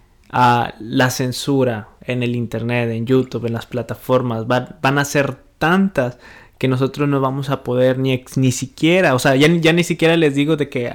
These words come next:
hablen en contra, ah, de, de todas estas, de todas estas ideologías, o en contra del aborto, del feminismo, del, de, ah, el matrimonio homosexual, o sea, todos estos temas,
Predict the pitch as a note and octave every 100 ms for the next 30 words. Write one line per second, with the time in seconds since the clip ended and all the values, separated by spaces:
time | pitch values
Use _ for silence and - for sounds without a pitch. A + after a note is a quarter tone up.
0 | - C3 C#3+ D3 C3 C#3 C3+ C#3 C3+ B2+
1 | - - _ _ _ _ _ - - -
2 | B2+ B2 A#2+ A#2 B2 B2 B2 B2 B2 -
3 | C3 - C3+ - C3+ - - C3+ B2+ C3+
4 | C3 C#3+ - C3 B2+ B2 D#3 C#3+ C3+ B2+
5 | B2 A#2+ - - - - - A#2+ A#2+ A#2+
6 | B2+ B2+ B2+ B2+ C3 B2 C3 C3 B2+ B2
7 | A#2 B2 B2+ B2+ B2 A#2+ A#2+ A#2+ - -
8 | - C3 B2 A#2+ - - - - - -
9 | - - - B2+ B2+ B2+ B2+ C3 B2+ B2
10 | - C#3+ C#3 B2+ B2 - F3 F3 F3 F3
11 | F3 G3 -